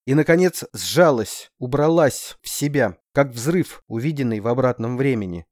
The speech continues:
стянулась в геометрическую точку тишины,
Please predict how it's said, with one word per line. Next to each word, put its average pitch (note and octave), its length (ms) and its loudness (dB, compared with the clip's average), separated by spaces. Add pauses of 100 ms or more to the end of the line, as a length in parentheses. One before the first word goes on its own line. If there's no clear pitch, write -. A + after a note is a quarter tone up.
(100)
стянулась F3 640 2
в F#2 140 -12
геометрическую C#3 880 -2
точку D3+ 400 -4
тишины, D3 600 -2